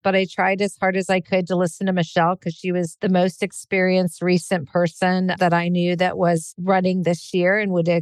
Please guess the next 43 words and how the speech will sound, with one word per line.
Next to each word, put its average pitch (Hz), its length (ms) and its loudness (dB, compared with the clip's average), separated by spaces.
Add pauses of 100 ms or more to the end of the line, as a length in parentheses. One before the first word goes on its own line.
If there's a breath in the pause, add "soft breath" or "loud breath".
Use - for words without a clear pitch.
have 170 260 0
the 170 80 0
same 170 340 0
experiences, 165 800 -2
I'm 165 200 0
sure, 156 320 -2 (260 loud breath)
in 170 160 2
her 185 220 2
district 170 420 -2
that 160 200 0
I 170 200 0
had 165 220 0
in 160 120 2
mine. 160 480 0
Our 175 240 2
districts 165 640 -4
did 185 160 2
overlap. 160 680 0 (220)
My 165 280 2
district 165 500 -2
was 160 260 0 (140)
one 175 300 0
of 160 180 0
her 165 180 0
three 165 300 -2
districts. 160 720 -2 (320 soft breath)
So 170 540 0
we 180 360 2
knew 185 380 2
that 170 180 0
working 175 380 -2
as 156 160 -2
a 165 60 0
team 180 380 -4
would 160 180 0
be 160 100 0
so 151 300 0
critical 160 720 -2
to 160 240 0
both 180 340 0
of 160 100 -4
our 151 120 2
successes. 135 920 -4